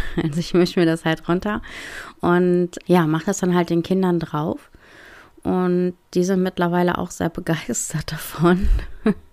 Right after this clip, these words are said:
weil es einfach den Schmerz so schnell ausschaltet. Also wirklich, wenn man sich verbrennt, mache ich halt immer direkt D M S O drauf. Ich sag mal, fünf Minuten warten und danach ist kein Schmerz mehr vorhanden. Das ist echt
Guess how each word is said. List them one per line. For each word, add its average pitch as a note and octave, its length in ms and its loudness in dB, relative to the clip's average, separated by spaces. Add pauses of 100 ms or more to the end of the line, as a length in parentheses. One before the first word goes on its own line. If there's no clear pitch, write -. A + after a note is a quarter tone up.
(920)
weil F#3+ 180 2
es G3+ 120 -2
einfach F#3 480 0 (420)
den F#3+ 140 4
Schmerz F#3 520 2
so A3 400 2
schnell G3+ 360 2
ausschaltet. F3+ 760 2
Also F#3 220 0
wirklich, F#3+ 320 0
wenn F#3+ 80 2
man F#3+ 160 2
sich F#3+ 120 -4
verbrennt, G3+ 540 0 (260)
mache F3+ 200 0
ich G3 160 -2
halt F#3 140 0
immer G3 200 2
direkt F#3+ 340 -2
D F#3 60 2
M F#3 160 2
S - 160 -6
O G3 160 0
drauf. F3+ 560 0 (140)
Ich F3+ 140 0
sag F#3 80 2
mal, F3 180 2
fünf - 340 -2
Minuten F#3+ 380 2
warten E3 340 0
und E3+ 220 -2
danach E3 400 0
ist - 480 -8
kein F3+ 260 -6
Schmerz - 400 -6
mehr E3 140 0
vorhanden. E3 640 -4
Das E3 180 -8
ist - 200 -14
echt - 340 -6